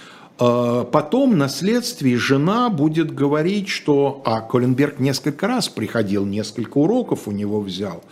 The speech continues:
что мне муж после его ухода говорил, что этот человек вообще ничего в тактике не понимает. Но удивительно, говорит, знаешь,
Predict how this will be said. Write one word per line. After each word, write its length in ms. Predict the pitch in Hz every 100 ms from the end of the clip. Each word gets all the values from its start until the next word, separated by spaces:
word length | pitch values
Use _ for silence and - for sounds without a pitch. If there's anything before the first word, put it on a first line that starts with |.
| - - - - -
что 260 | - 143
мне 200 | 147 165
муж 320 | 175 185 185 -
после 340 | 170 156 165
его 220 | 165 180
ухода 500 | 175 - 165 170 165
говорил, 540 | 147 156 160 160 170 -
что 160 | -
этот 120 | 165
человек 280 | - 156 -
вообще 480 | 170 170 - 165 170
ничего 440 | 156 156 160 165
в 120 | 160 -
тактике 500 | 156 156 - - 151
не 140 | 147
понимает. 600 | 139 151 156 151 143 147
Но 120 | 143
удивительно, 600 | 127 110 151 240 262 175
говорит, 180 | 117 104
знаешь, 420 | 104 208 180 -